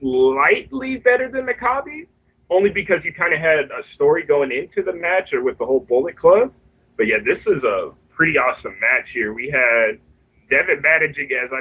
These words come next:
mentioned earlier, him with the promo to avoid the main ra-, Rainmaker.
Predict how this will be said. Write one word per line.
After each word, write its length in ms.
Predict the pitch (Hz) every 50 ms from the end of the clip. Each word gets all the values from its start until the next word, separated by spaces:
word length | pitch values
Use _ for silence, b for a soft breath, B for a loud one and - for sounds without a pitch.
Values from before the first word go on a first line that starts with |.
| 127 _ -
mentioned 320 | 139 135 - - 123 117
earlier, 320 | 127 135 135 131 120 117 117
him 260 | 135 135 131 131 127
with 160 | 123 117 - _ -
the 220 | 117 113 110 107 - -
promo 240 | 127 123 123 123 117
to 60 | 113
avoid 300 | 104 107 123 120 113 113
the 120 | - 113 123
main 120 | 147 147
ra-, 100 | 127 113 104 - -
Rainmaker. 400 | 123 131 143 139 127 113 -